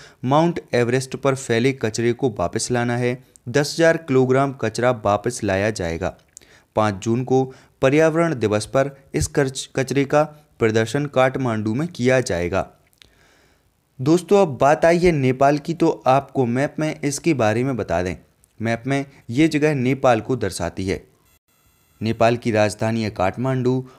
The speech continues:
और नेपाल की करेंसी है नेपाली रुपया। नेपाल के राष्ट्रपति हैं विद्या देवी भंडारी और नेपाल के प्रधानमंत्री हैं खड़ग प्रसाद ओली।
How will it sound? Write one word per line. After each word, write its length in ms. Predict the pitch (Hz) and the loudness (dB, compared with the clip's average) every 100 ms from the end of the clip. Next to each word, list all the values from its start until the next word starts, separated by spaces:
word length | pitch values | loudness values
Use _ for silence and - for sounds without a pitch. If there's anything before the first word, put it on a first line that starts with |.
| - | -4
और 120 | 135 | -2
नेपाल 360 | 131 143 156 156 | 0 2 2 2
की 160 | 175 | 0
करेंसी 420 | 170 127 117 113 120 | -2 -2 -2 -4 -4
है 100 | 143 | -2
नेपाली 560 | 120 135 120 110 135 | -2 0 2 2 0
रुपया। 360 | 101 90 92 78 _ _ - | -4 -2 -4 -4 _ _ -8
नेपाल 360 | 110 110 110 117 | -6 0 0 0
के 260 | 131 135 139 _ _ _ _ _ _ _ - | -4 -6 -8 _ _ _ _ _ _ _ -4
राष्ट्रपति 640 | 107 107 - 127 120 127 135 | 0 0 0 -2 -2 0 0
हैं 360 | 151 156 - - | -2 -4 -12 -10
विद्या 400 | 107 123 117 143 | -2 0 2 2
देवी 260 | 131 123 117 | 2 0 -2
भंडारी 580 | 101 104 131 127 127 123 _ - | -4 0 2 2 -2 -6 _ 2
और 320 | 156 123 - | 2 2 -4
नेपाल 360 | 120 131 143 143 | -4 0 2 2
के 100 | 147 | 0
प्रधानमंत्री 640 | 139 127 131 123 104 104 | -2 -2 -2 -2 -4 -4
हैं 300 | 117 147 - _ | -4 -6 -10 _
खड़ग 200 | - 147 | 0 0
प्रसाद 440 | 151 131 110 123 113 | 0 -4 0 0 0
ओली। 260 | 95 98 | -2 -4